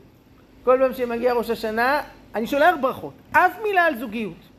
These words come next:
זה נושא כל כך שברירי, אני מדבר על הצלחה בחיים, על הגשמת משאלות. זוגיות, לך תדע. תראו, זה עצוב. אהבה.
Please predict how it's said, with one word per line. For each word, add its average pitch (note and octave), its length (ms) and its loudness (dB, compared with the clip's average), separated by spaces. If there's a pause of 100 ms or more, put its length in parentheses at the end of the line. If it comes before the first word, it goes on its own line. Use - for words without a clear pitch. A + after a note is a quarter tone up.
(600)
זה G#3 100 4
נושא B3+ 320 0
כל C#4+ 200 -2
כך C#4 240 2
שברירי, B3+ 540 -2
אני D#4+ 120 0
מדבר D#4+ 300 -4
על D#4 260 0
הצלחה A3+ 460 -6
בחיים, A3+ 880 0
על G#3+ 120 0
הגשמת G#3 520 -2
משאלות. A#3+ 600 0 (540)
זוגיות, B3+ 720 -2 (140)
לך A3 200 -4
תדע. F4 380 0 (1600)
תראו, D#4 220 4
זה B3 140 4
עצוב. F#4+ 540 -2 (880)
אהבה. B3 500 0